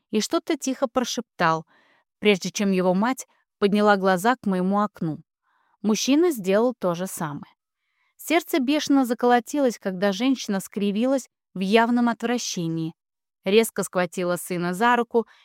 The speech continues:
и увела его из моего поля зрения. Каир остался. Он поднял рацию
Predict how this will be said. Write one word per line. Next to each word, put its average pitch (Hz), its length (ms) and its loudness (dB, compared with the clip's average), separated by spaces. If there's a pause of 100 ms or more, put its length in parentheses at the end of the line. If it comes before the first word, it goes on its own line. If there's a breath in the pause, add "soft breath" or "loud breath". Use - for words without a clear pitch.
и 240 80 -2
увела 254 480 4
его 262 320 2
из 226 160 0
моего 190 360 -2
поля 185 380 -2
зрения. 165 520 -6 (800)
Каир 247 300 4
остался. 175 640 -2 (640)
Он 269 140 4
поднял 202 440 4
рацию 233 460 0